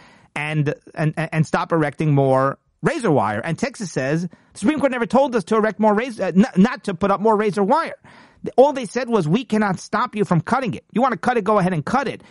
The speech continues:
But we're still in control here. The, the court never told us not, and we're still allowed to put up more razor wire.'" And Texas is one hundred percent justified.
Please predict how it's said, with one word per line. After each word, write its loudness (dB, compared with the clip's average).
But 4
we're 2
still 0
in 4
control 2
here. 0
The, 0
the 0
court 2
never 0
told 2
us -4
not, 0
and 2
we're 6
still -2
allowed 0
to 0
put 0
up 2
more 4
razor 0
wire.'" 0
And -4
Texas -6
is -2
one 2
hundred 0
percent -2
justified. -2